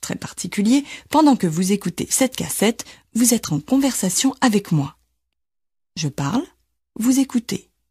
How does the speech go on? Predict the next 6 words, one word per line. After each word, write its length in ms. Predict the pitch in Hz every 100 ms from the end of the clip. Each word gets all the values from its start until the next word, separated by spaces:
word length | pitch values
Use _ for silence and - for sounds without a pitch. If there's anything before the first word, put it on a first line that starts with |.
| _ _ _ _ -
Vous 240 | 180 170
évaluez, 520 | 160 151 147 143 165 - _ _ _ -
vous 140 | 185
définissez, 720 | 190 185 180 156 - 147 160 - - -
vous 160 | 226
jugez. 480 | 214 214 160 160 -